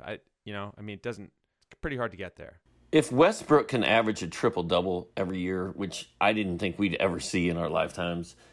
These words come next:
Speaker 2: um, Kevin Porter Junior can get ten assists.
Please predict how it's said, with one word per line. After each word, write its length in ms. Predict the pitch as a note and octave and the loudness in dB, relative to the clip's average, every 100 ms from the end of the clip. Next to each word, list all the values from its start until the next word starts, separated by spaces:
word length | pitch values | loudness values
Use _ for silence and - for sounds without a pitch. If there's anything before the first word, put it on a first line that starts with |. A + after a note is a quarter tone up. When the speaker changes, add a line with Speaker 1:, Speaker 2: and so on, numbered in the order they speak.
| _ _ - | _ _ -4
Speaker 2:
um, 560 | F#2+ F#2 F2 E2 E2 E2 - _ _ - | 2 2 2 0 -4 -10 -20 _ _ 0
Kevin 220 | C3+ F#2+ | 0 2
Porter 200 | F#2+ E2 | 0 0
Junior 300 | D2 E2+ D#2+ | 0 -4 -4
can 200 | - E2+ | -8 -8
get 160 | - - | -8 -10
ten 140 | - | -14
assists. 440 | - - - - | -12 -14 -14 -16